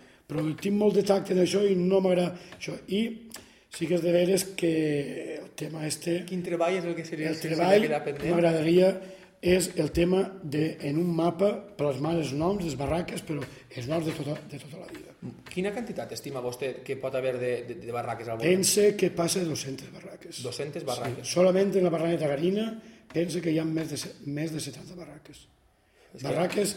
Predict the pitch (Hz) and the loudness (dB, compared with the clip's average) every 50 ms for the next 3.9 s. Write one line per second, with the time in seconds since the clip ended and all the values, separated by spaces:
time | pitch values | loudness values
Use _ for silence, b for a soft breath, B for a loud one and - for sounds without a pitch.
0 | - - - - 170 175 170 170 170 175 175 185 196 214 208 - 143 160 165 175 | -6 -8 0 2 4 4 6 4 4 4 4 4 2 2 0 0 0 2 4 6
1 | 190 202 - 233 - - - 214 208 208 - 214 196 190 185 185 185 202 220 240 | 6 6 6 4 0 2 2 2 2 2 4 4 4 4 4 4 2 2 2 2
2 | 240 220 226 220 208 202 196 196 190 190 190 190 185 185 180 180 180 185 B B | 0 2 4 4 6 6 4 4 4 4 4 4 4 4 2 2 0 -2 B B
3 | B B - - 185 185 185 185 196 202 180 185 214 214 220 214 190 | B B -4 0 2 6 6 8 8 6 6 4 2 0 0 0 0